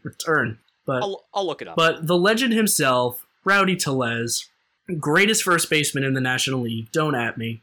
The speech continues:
Speaker 1: Actually, please at me. That's obviously a joke. Uh, Rowdy Tellez smacked a two-run home run off of Charlie Morton. Obviously, El Garcia was on first base. Uh, there weren't any outs in the inning yet. I believe this is in the seventh. Yes, it was.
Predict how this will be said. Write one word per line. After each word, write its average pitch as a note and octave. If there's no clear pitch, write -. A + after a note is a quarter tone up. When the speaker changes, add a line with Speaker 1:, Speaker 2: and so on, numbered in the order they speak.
Speaker 1:
Actually, C3
please A#2+
at A2+
me. A2
That's A2
obviously A2+
a A2
joke. A2
Uh, C#3+
Rowdy C4+
Tellez F#3+
smacked C#3
a A#2
two-run D#3+
home A3
run B2+
off B2+
of B2+
Charlie A#2
Morton. A2+
Obviously, C3+
El C3
Garcia C3
was B2+
on A#2
first C3
base. F3
Uh, B2
there B2+
weren't A#3
any D4+
outs C4
in -
the E3
inning D#3
yet. A2
I A2+
believe B2+
this F3
is C3+
in B2+
the -
seventh. F3+
Yes, D#3
it C3
was. C#3+